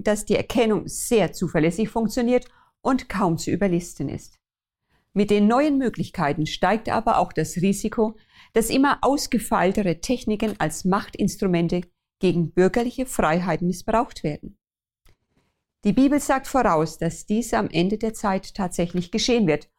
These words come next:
um eine religiöse Agenda durchzusetzen. Doch spricht Gottes Wort noch von einer ganz anderen Art der Gesichtserkennung,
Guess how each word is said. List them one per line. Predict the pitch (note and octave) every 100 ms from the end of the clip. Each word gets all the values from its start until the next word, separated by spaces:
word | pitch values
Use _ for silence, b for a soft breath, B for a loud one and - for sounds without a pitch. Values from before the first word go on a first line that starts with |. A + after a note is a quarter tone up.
| B B -
um | B3+
eine | - A3 A3 A3
religiöse | A3 A3 G#3 B3 C#4 G3+ E3+
Agenda | D#3+ D3+ E3 D#3+ E3 F3
durchzusetzen. | G3 F#3+ - D#3+ D3+ - - G3+ _ _ _ _ _ _ _ _ _ _ _ -
Doch | A3+ B3
spricht | - B3 C4+ -
Gottes | C4 B3+ B3+ A#3
Wort | A#3 A#3
noch | A3+
von | C4 -
einer | G#3+ G#3+
ganz | G#3+ A#3 C4+ - -
anderen | B3+ C#4 A3+ F#3+
Art | D#3 E3+ - -
der | G3+
Gesichtserkennung, | G#3+ C4+ C4+ G#3+ G3 G3 E3